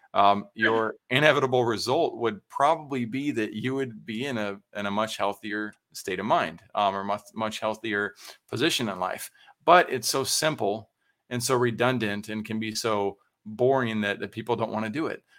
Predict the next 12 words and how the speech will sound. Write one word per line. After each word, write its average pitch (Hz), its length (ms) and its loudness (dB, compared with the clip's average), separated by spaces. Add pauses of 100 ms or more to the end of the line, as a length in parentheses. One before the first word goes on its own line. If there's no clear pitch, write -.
(140)
Um, 101 380 4
so, 127 360 4 (640)
uh, 117 140 8
you 113 100 2
know, 110 80 2
or 107 140 4
we 107 80 -2
get 113 100 -2
distracted. 120 540 2 (260)
<clears throat> - 640 -2
Drinking 139 420 0
water. 110 460 4